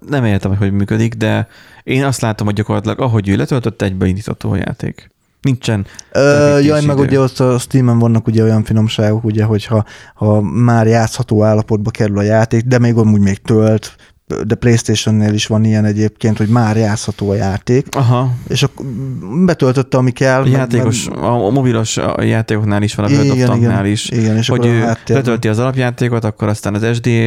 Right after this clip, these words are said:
Speaker 1: izé, textúra pakkot, utána
Speaker 2: Igen.
Speaker 1: meg a H D, meg a négy K pakkot, és akkor közben már tudsz vele játszani. Nem tudom. De az, hogy a Microsoft, ö, szeretné megoldani,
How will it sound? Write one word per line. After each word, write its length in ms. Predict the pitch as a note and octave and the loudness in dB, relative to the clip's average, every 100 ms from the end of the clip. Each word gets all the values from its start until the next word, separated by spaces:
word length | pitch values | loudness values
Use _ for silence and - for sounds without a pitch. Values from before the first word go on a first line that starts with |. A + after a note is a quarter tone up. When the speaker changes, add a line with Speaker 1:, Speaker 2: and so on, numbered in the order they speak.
| A2 E2+ | 0 -2
Speaker 1:
izé, 420 | - A#2 A#2 G#2+ G#2+ | -2 0 0 0 0
textúra 460 | A#2 A2+ A#2+ A2+ | -4 -4 -4 -4
pakkot, 420 | A2 A#2 A2 A#2 A2 | -2 -4 -2 -2 0
utána 320 | B2 G#2 A#2+ | 0 0 0
Speaker 2:
Igen. 120 | A#2 | 0
Speaker 1:
meg 80 | A2+ | 0
a 120 | A#2 | 0
H 60 | A2 | 0
D, 180 | A2+ A2 | 0 0
meg 140 | G2 | -2
a 40 | |
négy 220 | G#2+ A2+ A#2+ | 0 0 0
K 200 | A2 G#2+ | -2 -2
pakkot, 360 | A2 - A2 | -4 -4 -4
és 160 | A2 - | -4 -6
akkor 280 | - A2 - - - - | -4 -4 -4 -12 -20 -8
közben 240 | B2 G2+ | -4 -2
már 100 | G2+ | -2
tudsz 220 | G#2 G2+ - | -2 -4 -4
vele 160 | G2+ | -2
játszani. 600 | G2 G2+ - G#2+ G#2 - _ _ _ | 0 -2 -2 -4 -4 -8 _ _ _
Nem 220 | - - | -12 -12
tudom. 400 | A2+ - G1+ - - - - | -12 -10 -10 -10 -14 -20 -14
De 180 | - C#3 | -4 -2
az, 180 | D3+ C#3 | 0 -2
hogy 160 | C#3+ A#2+ | -2 0
a 60 | |
Microsoft, 580 | A2+ B2 C3 A#2+ A2+ - | 0 -2 -2 -2 -6 -4
ö, 280 | A#2 A2 G#2+ G#2+ _ - - _ | -2 0 -2 -6 _ -18 -18 _
szeretné 420 | - C#3 A#2 G#2 | -6 -4 -2 -2
megoldani, 600 | A2 B2 A2+ G#2+ G#2 | 0 0 0 0 0